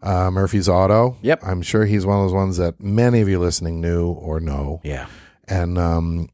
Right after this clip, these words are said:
Speaker 1: he, uh, you know, long battle, lost it, but
Speaker 2: Yep.
Speaker 1: what a great, great guy.
Speaker 2: Great guy.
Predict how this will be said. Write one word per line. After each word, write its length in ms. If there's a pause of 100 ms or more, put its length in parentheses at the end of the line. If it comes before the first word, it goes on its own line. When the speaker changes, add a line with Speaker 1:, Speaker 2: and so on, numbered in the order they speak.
(140)
Speaker 1:
he, 720
uh, 260
you 100
know, 140 (400)
long 260
battle, 320
lost 360
it, 140 (100)
but 100
Speaker 2:
Yep. 160
Speaker 1:
what 140
a 60
great, 360
great 260
guy. 480
Speaker 2:
Great 240
guy. 280